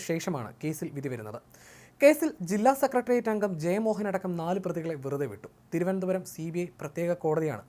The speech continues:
വിധി പ്രഖ്യാപിച്ചത്. ശിക്ഷ ഈ മാസം മുപ്പതിന് വിധിക്കും. രണ്ടായിരത്തി പത്ത് ഏപ്രിൽ പത്തിനാണ് ഐ എൻ ടി സി നേതാവായ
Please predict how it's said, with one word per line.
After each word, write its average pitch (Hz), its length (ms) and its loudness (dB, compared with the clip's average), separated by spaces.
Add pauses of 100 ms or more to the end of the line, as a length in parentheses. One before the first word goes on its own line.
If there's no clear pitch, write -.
വിധി 135 180 -6
പ്രഖ്യാപിച്ചത്. 117 440 -12 (100)
ശിക്ഷ 180 200 -4 (540)
ഈ 220 120 2
മാസം 185 280 0
മുപ്പതിന് 156 340 -2
വിധിക്കും. 101 260 -16 (500)
രണ്ടായിരത്തി 285 640 12
പത്ത് 262 200 4 (240)
ഏപ്രിൽ 214 280 2
പത്തിനാണ് 156 400 0 (220)
ഐ - 100 4
എൻ 208 100 0
ടി 214 120 0
സി 208 60 -4 (100)
നേതാവായ 175 340 4